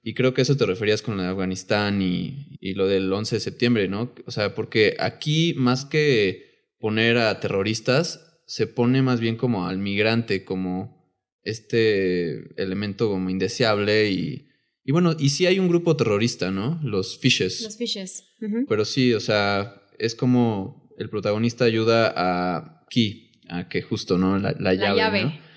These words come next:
Speaker 1: Cómo ayuda el protagonista aquí a llegar a este barco que simboliza como la salvación, o sea, lo llaman The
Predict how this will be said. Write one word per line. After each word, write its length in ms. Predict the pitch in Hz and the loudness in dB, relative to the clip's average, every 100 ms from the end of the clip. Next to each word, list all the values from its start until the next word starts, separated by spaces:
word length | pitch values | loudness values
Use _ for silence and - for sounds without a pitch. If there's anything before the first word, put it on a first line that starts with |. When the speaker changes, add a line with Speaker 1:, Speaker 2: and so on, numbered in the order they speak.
| - _ | -20 _
Speaker 1:
Cómo 240 | - 117 117 | -2 2 4
ayuda 580 | 113 113 113 107 104 92 | 4 2 2 2 2 0
el 80 | |
protagonista 500 | 95 104 101 104 - | -2 -4 -2 -2 -2
aquí 380 | 104 - 113 123 | -4 -2 0 0
a 120 | - 98 | 2 0
llegar 360 | 101 104 104 | 2 2 2
a 120 | 104 | 2
este 360 | 98 - - 101 | 0 -2 -2 -2
barco 680 | 98 107 113 - 120 123 123 | 0 0 0 0 0 2 0
que 500 | - 101 95 92 92 | -2 0 2 2 -2
simboliza 440 | - - 104 104 113 | -6 -6 -4 -2 -4
como 200 | 104 95 | -2 -2
la 100 | 92 | -2
salvación, 640 | 98 95 95 - 107 104 | -2 0 0 0 -2 -2
o 40 | 98 | -2
sea, 280 | 101 95 | 0 0
lo 260 | 95 98 98 | 0 -2 -2
llaman 320 | 98 104 104 | 0 2 2
The 120 | 95 | 0